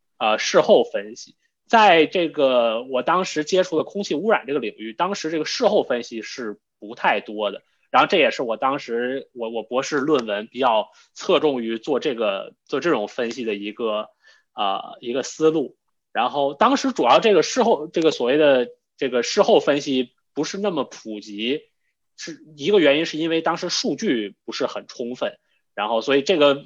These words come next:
这也是这个现在我们看到趋势，因为越来越多的数据出来，所以这种分析也越来越可行。当然另，另一个问题是因为我们认识环境问题还很，很近，就没有很多的历史政策我们可以回去看。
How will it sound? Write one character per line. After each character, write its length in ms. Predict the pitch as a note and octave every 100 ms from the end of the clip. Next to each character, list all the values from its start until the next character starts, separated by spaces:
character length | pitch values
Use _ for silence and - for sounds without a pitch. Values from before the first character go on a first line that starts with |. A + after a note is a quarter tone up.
| -
这 100 | F#3
也 140 | A2+
是 140 | -
这 160 | C#3 D#3
个 60 | C3+
现 120 | E3
在 60 |
我 40 | C3
们 80 | A2
看 140 | E3
到 120 | C#3
趋 260 | - - F#3+
势， 100 | D3
因 80 | C3+
为 120 | D3
越 140 | E3+
来 120 | B2
越 80 | A#2+
多 180 | A#2 C3
的 40 |
数 200 | C3 D#3+
据 180 | B2+ E3
出 220 | A2 -
来， 160 | C#3 G#2+
所 160 | - A2
以 160 | G#2+ - _ _
这 100 | D#3+
种 120 | A#2+
分 200 | G#2 B2+
析 80 | A#2+
也 100 | G#2
越 100 | C3
来 100 | A2+
越 120 | A2+
可 220 | G#2+ - -
行。 200 | - _ _ _
当 120 | F#3
然 60 | A3
另， 240 | G3 D3+
另 120 | G3
一 40 | D#3
个 120 | C#3+
问 140 | D3
题 140 | A#2 C3
是 120 | C3+
因 120 | C3+
为 300 | C3+ C3 C3+ _ _ _
我 120 | B2
们 160 | A#2+ B2+
认 180 | F#3 D3
识 100 | C#3
环 200 | A#2 C3
境 100 | D#3
问 140 | B2
题 140 | B2
还 240 | A#2+ A#2+ B2
很， 260 | - G#2 G#2+ _
很 140 | - G#2+
近， 240 | A3 D3 - _ _ _ -
就 80 |
没 120 | A#2 D3+
有 160 | F#3
很 200 | D3+ A2+
多 160 | A2 D3+
的 100 | C3+
历 200 | G#3 D#3+
史 160 | -
政 180 | G#2+ C#3+
策 100 | B2
我 40 | A2
们 80 |
可 120 | G2 B2
以 20 |
回 140 | A#2
去 60 | C#3
看。 180 | -